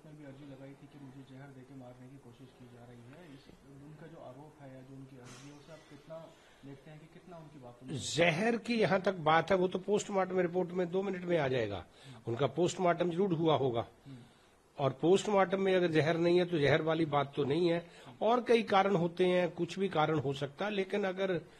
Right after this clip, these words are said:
Speaker 2: मेरा अपना पर्सनल मानना है कि मुख्यमंत्री जी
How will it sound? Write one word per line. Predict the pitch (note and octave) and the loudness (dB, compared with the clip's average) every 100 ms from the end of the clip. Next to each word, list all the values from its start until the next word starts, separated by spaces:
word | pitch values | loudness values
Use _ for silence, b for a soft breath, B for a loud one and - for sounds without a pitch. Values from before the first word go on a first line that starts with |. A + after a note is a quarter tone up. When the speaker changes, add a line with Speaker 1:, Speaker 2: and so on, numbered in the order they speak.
| B B | B B
Speaker 2:
मेरा | C3 F3 A3 | 2 6 8
अपना | G3+ F#3+ F3+ E3+ - _ _ _ - | 6 6 4 2 -4 _ _ _ 2
पर्सनल | G3 - G#3+ C#3+ A#2 - D3+ | 2 6 6 6 4 -8 -2
मानना | C#3+ C#3+ C#3 A2 | 0 2 2 0
है | D#3 G#3 - D3 A#2+ B - | -2 -6 -10 -20 -20 B -2
कि | D#3 D#3 D#3 - | 2 2 0 -6
मुख्यमंत्री | D#3+ D#3+ - F3+ D#3+ D#3+ D#3+ | -6 -4 0 2 2 2 -2
जी | C3 A#2 | -2 -4